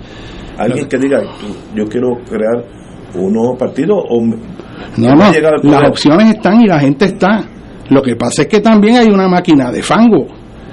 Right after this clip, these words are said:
Speaker 2: que agaja a la gente y los demoniza y crea mentira tras mentira. A mí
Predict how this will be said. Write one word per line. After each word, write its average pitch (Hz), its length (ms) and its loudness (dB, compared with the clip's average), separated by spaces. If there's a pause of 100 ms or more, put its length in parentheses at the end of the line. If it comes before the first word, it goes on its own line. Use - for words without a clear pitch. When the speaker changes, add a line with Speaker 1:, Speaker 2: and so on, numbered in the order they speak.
(220)
Speaker 2:
que 131 100 0
agaja 170 680 0
a 143 120 2
la 127 180 2
gente 220 560 2 (120)
y 170 120 4
los 143 180 4
demoniza 139 720 4 (440)
y 151 180 -2
crea 190 540 2 (200)
mentira 160 680 4
tras 180 260 -2
mentira. 143 680 -2
A 143 160 -4
mí 247 360 4